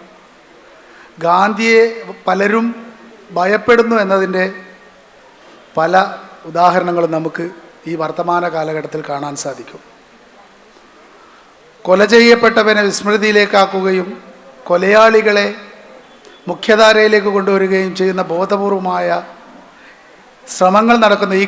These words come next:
കെട്ടകാലത്ത് ഗാന്ധി ഓർമ്മിപ്പിക്കപ്പെടേണ്ടതാണ് എന്ന ബോധ്യത്തിൽ നിന്നാണ് ഇത്തരത്തിലൊരു ഉദ്യമത്തിന് ഇതിൻ്റെ സംഘാടകരെ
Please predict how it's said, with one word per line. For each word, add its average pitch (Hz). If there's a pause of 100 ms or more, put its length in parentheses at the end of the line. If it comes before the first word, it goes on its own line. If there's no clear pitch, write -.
കെട്ടകാലത്ത് 175 (800)
ഗാന്ധി 185 (1500)
ഓർമ്മിപ്പിക്കപ്പെടേണ്ടതാണ് 202 (240)
എന്ന 202 (120)
ബോധ്യത്തിൽ 202
നിന്നാണ് 165 (1080)
ഇത്തരത്തിലൊരു 196
ഉദ്യമത്തിന് 175 (680)
ഇതിൻ്റെ 165
സംഘാടകരെ 160